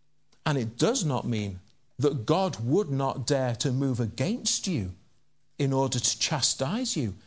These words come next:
and to bring you to repentance. Those issues haven't changed. Just because we can speak about Christ and grace in the way that we do. And I wouldn't recommend putting God to the test.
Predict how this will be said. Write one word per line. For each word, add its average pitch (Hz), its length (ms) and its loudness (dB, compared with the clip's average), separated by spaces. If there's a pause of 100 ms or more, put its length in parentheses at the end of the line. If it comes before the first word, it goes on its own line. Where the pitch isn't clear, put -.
(140)
and 165 180 2
to 156 100 4
bring 151 480 0
you 294 160 2
to 220 180 0
repentance. 139 880 -6 (2000)
Those 247 280 2
issues 185 320 0
haven't 220 280 -4
changed. - 680 -4 (720)
Just 233 240 2
because 185 320 2
we 202 160 2
can 151 300 -2 (340)
speak - 340 2
about 147 320 0
Christ 214 540 0
and 131 240 0
grace 180 760 0 (540)
in 156 140 2
the 139 100 2
way 143 220 2
that 127 120 2
we 127 120 0
do. 104 320 0 (920)
And 113 120 -2
I 113 60 0
wouldn't 208 320 0
recommend 120 540 -2
putting 127 320 -4
God 117 240 -2
to - 120 -10
the 104 80 -8
test. - 640 -6